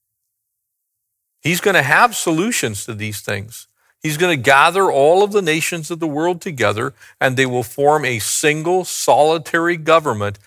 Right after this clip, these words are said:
that will rule. People are talking these things tonight.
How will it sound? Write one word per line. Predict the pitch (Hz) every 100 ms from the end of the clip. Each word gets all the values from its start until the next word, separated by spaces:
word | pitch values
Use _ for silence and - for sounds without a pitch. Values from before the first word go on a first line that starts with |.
| _ _
that | 117 123
will | 127 123 113
rule. | 135 156 110 - _ _ _ _ _ _ _ _ _ _ _ _ _ _ _ _ _ _ _ _ _ _ _ _ _ _ _ _ _ _ _ _ _ _ _ _ _ _
People | 127 - 202
are |
talking | - 196 196 160 147
these | 123 -
things | 120 107 -
tonight. | - 113 127 95